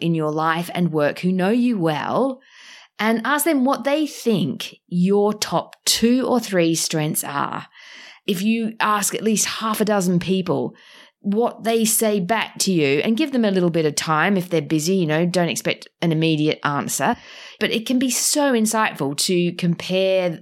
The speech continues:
and see where the overlaps in and the commonalities of what their feedback is.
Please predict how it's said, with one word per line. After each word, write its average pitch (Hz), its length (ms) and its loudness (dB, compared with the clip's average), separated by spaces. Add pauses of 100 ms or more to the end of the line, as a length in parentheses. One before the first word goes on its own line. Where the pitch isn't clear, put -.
and 165 180 0
see 175 280 0
where 170 260 0
the 160 180 -4
overlaps 151 680 0
in 151 320 -4
and 156 180 -4
the 143 60 -6
commonalities 151 800 -2
of 143 80 -8
what 143 160 -2
their 123 160 -2
feedback 127 720 -6
is. 127 420 -2